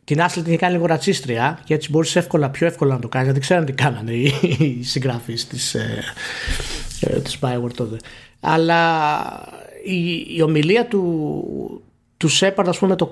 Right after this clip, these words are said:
Council, το πώς στείνεται ένας κόσμος, και αυτό που είπες ήταν, ε, είναι σωστό, πιστεύω, ότι είναι ο νέος κόσμος που υπάρχει, πόσο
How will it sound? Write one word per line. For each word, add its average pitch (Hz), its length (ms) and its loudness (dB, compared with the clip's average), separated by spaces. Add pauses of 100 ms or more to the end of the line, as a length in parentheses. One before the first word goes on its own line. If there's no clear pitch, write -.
Council, 180 480 0 (100)
το 147 100 0
πώς 180 440 2
στείνεται 214 460 2
ένας 185 180 2
κόσμος, 170 380 2
και - 80 -2
αυτό 139 140 0
που 175 100 -2
είπες 180 360 0
ήταν, 160 260 0
ε, 135 480 -4
είναι 165 220 0
σωστό, - 260 2
πιστεύω, 156 560 0 (140)
ότι 151 240 0
είναι 175 160 4 (220)
ο 143 60 2
νέος 175 180 4
κόσμος 185 280 2
που 160 80 0
υπάρχει, 143 520 0 (1500)
πόσο 214 640 2